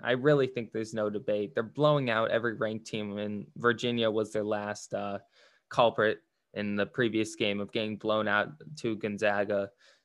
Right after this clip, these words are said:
You just can't not lose to this team. Like, when you play 'em, you're just gonna lose. You have to accept that. So whenever you put Gonzaga on your schedule, especially this season,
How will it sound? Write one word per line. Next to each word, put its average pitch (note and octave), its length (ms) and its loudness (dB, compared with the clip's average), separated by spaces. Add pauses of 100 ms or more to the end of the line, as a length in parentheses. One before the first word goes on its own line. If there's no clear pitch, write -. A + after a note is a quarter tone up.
(100)
You B2+ 240 2
just D3+ 360 2
can't C3+ 440 0 (720)
not A#2 560 4
lose A2 380 0
to G#2+ 80 -2
this G#2 300 -2
team. G2+ 400 -6 (120)
Like, A2 380 -2
when A2+ 180 -2
you A2 100 -2
play C#3 280 2
'em, B2+ 180 4
you're A#2 120 0
just A#2 240 -4
gonna A2 240 2
lose. A2 380 0
You G#2 120 -2
have G#2+ 320 0
to A2 100 -2
accept A2+ 520 2
that. G2+ 280 -6
So A2 220 2
whenever A#2 320 0
you B2+ 80 -4
put A#2+ 340 0
Gonzaga A#2 480 2
on A2+ 160 -2
your A2 100 -6
schedule, A#2+ 720 2 (320)
especially G#2 440 2
this D3+ 240 6
season, G#2+ 480 0